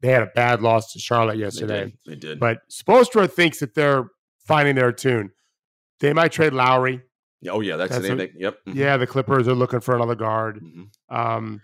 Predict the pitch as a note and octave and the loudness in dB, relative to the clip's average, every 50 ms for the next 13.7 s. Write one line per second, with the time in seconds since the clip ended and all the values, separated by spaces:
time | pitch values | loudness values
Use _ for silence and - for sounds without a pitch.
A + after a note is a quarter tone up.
0 | _ _ _ _ - G2+ C#3+ D#3 D3+ D#3 F3+ F#3+ F#3+ G3+ G3 G3 G3+ G#3 F#3+ G3 | _ _ _ _ -2 0 2 6 8 8 8 8 8 6 6 6 4 4 4 4
1 | G#3 - F3+ F3+ E3 F#3+ G3+ B3 B3+ - _ _ _ _ _ _ _ _ _ _ | 2 2 2 0 2 2 2 0 0 -6 _ _ _ _ _ _ _ _ _ _
2 | _ _ _ _ _ _ _ - D3 D#3 D3+ C#3+ D3 D3 D#3 D3 C3+ A#2 C3 A#2+ | _ _ _ _ _ _ _ -8 -6 -4 -4 -2 -2 0 2 0 0 0 -2 -2
3 | A2+ A2 A2 G#2+ G#2+ _ - A2+ A#2 A2+ A2 A2 A#2 B2+ B2+ B2 A#2+ A#2 A#2+ A#2+ | -2 -2 -4 -6 -8 _ -10 -6 -6 -4 -2 -2 -2 0 0 0 2 0 0 2
4 | B2+ C3 A#2 - - A2 G#2 G#2+ A2 G#2+ G#2+ G#2 G#2 G2+ G#2+ A2 A#2 _ _ _ | 2 2 2 0 -2 -8 -6 -6 -6 -6 -6 -6 -8 -8 -10 -12 -12 _ _ _
5 | _ _ _ - C3 A#2 - D#3 D#3 D3 B2 B2+ B2 A#2 C3 C#3 C3 A2 _ - | _ _ _ -12 -12 -6 0 2 2 2 2 0 -2 0 0 -2 -4 -4 _ -20
6 | - B2 - C#3+ C#3+ C#3+ C3+ B2+ B2+ B2+ B2+ - B2+ B2+ A#2 - - B2 B2 A#2+ | -20 -10 -4 -2 -2 0 0 0 0 -2 0 0 0 0 0 -2 0 0 2 2
7 | A#2+ A#2 A2 A2 G#2+ G2+ C#2+ C#2 - - - A2+ G#2 - F2 E2 D2+ D2+ D2 D2+ | 2 2 0 -2 -4 -6 -8 -10 -14 -14 -16 -18 -18 -18 -16 -12 -12 -10 -10 -12
8 | D2+ - - D2+ E2 D#2 D2 D2 C#2 C2 - C#2+ C#2+ D2 D2+ C#2+ C#2+ D2 D2 - | -14 -14 -12 -12 -12 -12 -14 -16 -20 -16 -14 -14 -12 -12 -10 -10 -10 -12 -12 -12
9 | - F#2 F#2 F2+ F2 F2 E2+ E2+ B2+ E3 F3+ D#3+ D#3+ F3 F3+ F#3 F#3 F#3 F#3 F3+ | -8 -4 -4 -2 -2 -4 -4 2 4 6 6 6 6 6 6 6 6 6 6 4
10 | F3 D#3 D#3+ E3+ E3 - - D3+ D3 C#3 C3+ B2+ A#2 G#2 F#2 F#2+ - _ _ _ | 2 4 4 4 2 4 0 0 2 2 2 2 0 -2 -4 -10 -18 _ _ _
11 | - D2 C#3+ B2+ - - - E3+ F3+ F3 F3+ - D#3+ D#3 D3+ D3+ - - - - | -20 -20 -16 -14 -8 0 2 4 4 4 4 4 4 6 6 4 2 -2 -14 -16
12 | _ _ _ - G#2 F#2 E2+ D3+ E3 D#3 - - D3+ D3 C#3 - - C#3 C#3 C3+ | _ _ _ -16 -14 -4 0 2 2 2 2 2 2 2 2 2 2 2 2 2
13 | C3+ - C3+ C#3 B2+ B2 A#2+ - - C3+ A#2+ G#2+ G2+ | 2 0 -2 -2 -2 -2 -2 -4 -4 -2 -2 -2 -4